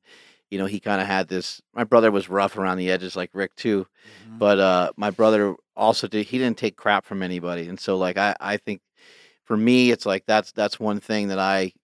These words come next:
Speaker 1: could do a better job at. I mean, still today, I'll let people slide when they say certain things or do,
Speaker 2: Mm-hmm.
Speaker 1: do certain things, but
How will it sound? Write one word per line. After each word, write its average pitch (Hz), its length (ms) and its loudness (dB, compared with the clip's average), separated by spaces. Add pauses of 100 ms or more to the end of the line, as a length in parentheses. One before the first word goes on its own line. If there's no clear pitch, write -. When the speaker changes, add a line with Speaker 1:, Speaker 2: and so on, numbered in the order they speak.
(720)
Speaker 1:
could - 220 -4
do 110 140 2
a 98 40 2
better 95 260 2
job 101 340 2
at. 110 60 4
I 107 40 0
mean, 104 120 0
still 117 220 2
today, 104 280 4
I'll 101 100 4
let 101 160 0
people 107 220 -6
slide 98 380 -2
when 98 60 -6
they 98 80 -4
say 95 200 -6
certain 92 320 -2
things 101 320 -4
or 87 40 -18
do, 87 120 -14
Speaker 2:
Mm-hmm. 101 240 -8
Speaker 1:
do 104 100 -8
certain 98 300 -6
things, 104 340 -6
but 90 240 -6